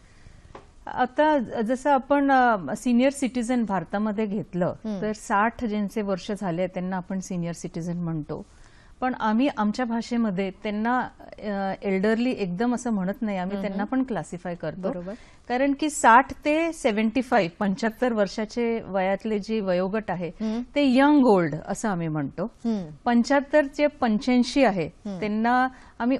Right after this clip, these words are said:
Speaker 1: ओल्ड ओल्ड म्हणतो.
Speaker 2: हम्म.
Speaker 1: आणि पंच्याऐंशीच्या पलीकडे आहे, त्यांना आम्ही व्हेरी ओल्ड म्हणतो.
Speaker 2: हम्म.
Speaker 1: कारण की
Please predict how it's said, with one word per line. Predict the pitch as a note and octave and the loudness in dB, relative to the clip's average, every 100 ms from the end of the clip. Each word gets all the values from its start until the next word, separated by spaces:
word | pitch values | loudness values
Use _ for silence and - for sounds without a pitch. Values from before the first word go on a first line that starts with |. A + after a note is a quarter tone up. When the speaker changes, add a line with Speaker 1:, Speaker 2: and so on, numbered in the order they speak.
| - | 2
Speaker 1:
ओल्ड | A3+ C4+ | 4 6
ओल्ड | A#3+ F#3 | 6 4
म्हणतो. | E3+ D#3 C#3+ G3 | 2 -2 -2 -4
Speaker 2:
हम्म. | G#3+ F#3+ F#3+ G#3 | -4 -6 -6 -2
Speaker 1:
आणि | B3 | -2
पंच्याऐंशीच्या | C4+ A3+ G#3+ B3 B3+ B3 C4 C#4 | 0 0 0 0 -2 -4 -4 -4
पलीकडे | C#4 G#3+ G#3 A#3 A#3 | -2 -4 -2 -4 -4
आहे, | G3+ F3+ | -4 -6
त्यांना | G3+ G#3 A#3 | -8 -6 -2
आम्ही | B3 | -2
व्हेरी | A#3 F#3+ G3+ | -2 -2 -2
ओल्ड | A#3 F#3+ F3 | -2 -2 -2
म्हणतो. | E3 D3+ G#3+ | -2 -4 -4
Speaker 2:
हम्म. | G#3 F#3 | -4 0
Speaker 1:
कारण | G#3+ B3 D4 | 2 4 2
की | C4 | 2